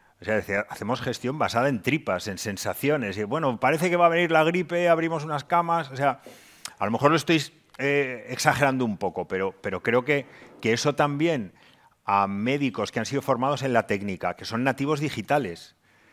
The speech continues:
y de repente llegan y dicen, "Bueno, este señor tiene un montón de post-it en su mesa, eh, cada vez tiene el pelo más blanco, eh, se tira doce horas aquí y, y, y cuando hay un marrón, mm, todo el mundo es culpa del director", ¿no?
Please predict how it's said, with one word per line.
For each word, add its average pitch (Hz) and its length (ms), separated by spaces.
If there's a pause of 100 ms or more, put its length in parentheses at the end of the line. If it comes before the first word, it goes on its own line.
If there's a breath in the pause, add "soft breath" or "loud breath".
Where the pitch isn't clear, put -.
(180 soft breath)
y - 60
de 98 80
repente 117 340
llegan 151 240
y 123 40
dicen, 101 220
"Bueno, 135 160
este 117 220
señor 135 300
tiene 123 160
un 117 60
montón 113 300
de 143 100
post-it 143 420
en 127 80
su 117 160
mesa, 175 480 (360 soft breath)
eh, 104 160
cada 117 160
vez 127 120
tiene 147 160
el 147 60
pelo 147 160
más 135 180
blanco, 160 600 (100)
eh, 117 200
se 113 140
tira 147 180
doce 156 220
horas 143 180
aquí 190 440 (460 soft breath)
y, 117 520
y, 113 400
y 110 300
cuando 107 260
hay 131 100
un 143 120
marrón, 151 540
mm, 107 340
todo 127 200
el 131 60
mundo 156 480 (160)
es 110 140
culpa 113 260
del 101 80
director", 90 460
¿no? 143 180